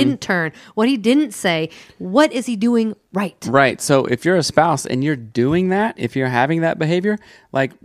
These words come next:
Speaker 2: the, the, the little, uh, diatribe I just went on a minute ago,
Speaker 1: Mm-hmm.
Speaker 2: what do you think is gonna happen?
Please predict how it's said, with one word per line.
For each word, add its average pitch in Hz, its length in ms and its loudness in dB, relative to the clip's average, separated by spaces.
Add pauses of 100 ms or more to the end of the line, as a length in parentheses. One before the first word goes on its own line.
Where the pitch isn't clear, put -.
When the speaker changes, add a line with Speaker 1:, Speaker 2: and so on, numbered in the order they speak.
Speaker 2:
the, 127 220 -2
the, 123 320 -2
the 120 260 -4 (400)
little, 139 460 -2
uh, 120 400 -4 (600)
diatribe 123 880 0
I 131 80 0
just 131 280 -4
went 127 160 -2
on 139 180 0
a 120 40 -2
minute 147 220 2
ago, 117 320 2
Speaker 1:
Mm-hmm. 233 100 -8 (460)
Speaker 2:
what 185 380 -2
do 156 100 -4
you 147 120 0
think 170 400 -4
is 123 100 -4
gonna 127 240 -4
happen? 139 580 -6